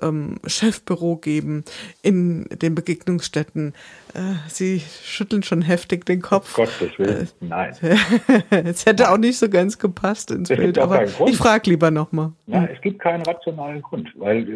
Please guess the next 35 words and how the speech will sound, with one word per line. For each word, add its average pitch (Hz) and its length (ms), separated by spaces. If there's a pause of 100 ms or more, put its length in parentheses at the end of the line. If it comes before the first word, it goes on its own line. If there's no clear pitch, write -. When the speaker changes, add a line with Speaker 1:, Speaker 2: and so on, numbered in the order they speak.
(120)
Speaker 2:
äh, 110 80
das, 135 200
was 139 160
ich 131 120
vorhin 131 220
meinte, 101 300
so 104 140
ist 110 140
meine 123 320
Funktion 143 560
in 131 80
der 131 120
Bank, 135 460
äh, 107 180 (280)
da 110 120
können 117 240
wir 107 120
jetzt 101 120
jede 120 260
andere 110 440
auch 123 220 (180)
nehmen. 135 380 (360)
Ich - 160
habe 135 220
bestimmte 131 420
Anforderungen 107 640 (380)
an, 208 300 (180)
ne, 175 240
ma-, 107 180 (240)
mal 104 300
konzentriert, 113 640
mal 107 120
konzeptionell 107 680
arbeiten, 101 460
mal, 101 400